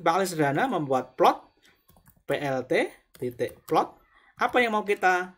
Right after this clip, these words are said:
grafikkan? Sumbu X-nya X, nilainya, sumbu Y-nya kita isi dengan data Y. Seperti itu. Boleh nggak ini diganti bukan X, bukan Y? Boleh.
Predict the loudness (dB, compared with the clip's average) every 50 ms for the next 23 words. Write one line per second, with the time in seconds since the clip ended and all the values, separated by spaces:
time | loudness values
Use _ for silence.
0 | _ _ _ _ _ 0 0 0 0 0 -4 -2 0 0 0 0 -2 -8 _ _
1 | -12 -4 -2 -2 -2 0 -2 0 -2 -2 -2 -2 -6 -6 -8 -8 -8 -8 -8 -8
2 | -6 -6 -8 -8 -8 -10 _ _ _ _ _ _ _ -6 -4 -4 -4 -4 -4 -6
3 | -10 -12 -14 _ _ _ -12 -6 -2 0 0 0 0 0 2 2 2 2 2 -2
4 | -2 -4 -6 -6 -6 -4 -4 -4 -4 -2 -4 -4 -6 -6 -12 -18 _ -10 -6 -6
5 | -6 -2 -2 -2 -2 -2 -6 -10 -12 -14 _ _ _ _ _ _ _ _ _ _
6 | _ -20 -16 -12 -10 -10 -10 -10 -12 -20 _ _ _ -20 _ _ _ _ 2 4
7 | 4 6 6 4 2 0 0 0 -2 -4 -4 2 2 2 2 2 0 0 0 0
8 | 0 0 -4 -6 -2 -2 0 0 0 2 2 2 4 4 2